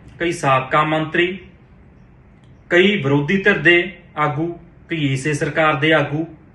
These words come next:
ਇਹਨਾਂ ਦੇ ਪੀਆਂ ਦਾ, ਪੀ ਏ ਜਿਹੜੇ ਹੁੰਦੇ ਨੇ, ਪਰਸਨਲ ਅਸਿਸਟੈਂਟ, ਜਿਹੜੇ ਇਹਨਾਂ ਦੇ ਪੀ ਏਜ਼ ਹੁੰਦੇ ਨੇ, ਉਹਨਾਂ ਦੇ ਨਾਲ ਡਾਇਰੈਕਟ ਟੱਚ ਦੇ ਵਿੱਚ ਸੀ ਕਿਸਾਨੂ।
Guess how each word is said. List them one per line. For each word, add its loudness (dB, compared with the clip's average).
ਇਹਨਾਂ 0
ਦੇ 2
ਪੀਆਂ 2
ਦਾ, 4
ਪੀ 0
ਏ 6
ਜਿਹੜੇ 4
ਹੁੰਦੇ 0
ਨੇ, -4
ਪਰਸਨਲ -2
ਅਸਿਸਟੈਂਟ, -4
ਜਿਹੜੇ 0
ਇਹਨਾਂ 2
ਦੇ 4
ਪੀ -2
ਏਜ਼ 8
ਹੁੰਦੇ 0
ਨੇ, -2
ਉਹਨਾਂ -2
ਦੇ 0
ਨਾਲ -2
ਡਾਇਰੈਕਟ -2
ਟੱਚ -8
ਦੇ -8
ਵਿੱਚ -10
ਸੀ -16
ਕਿਸਾਨੂ। -12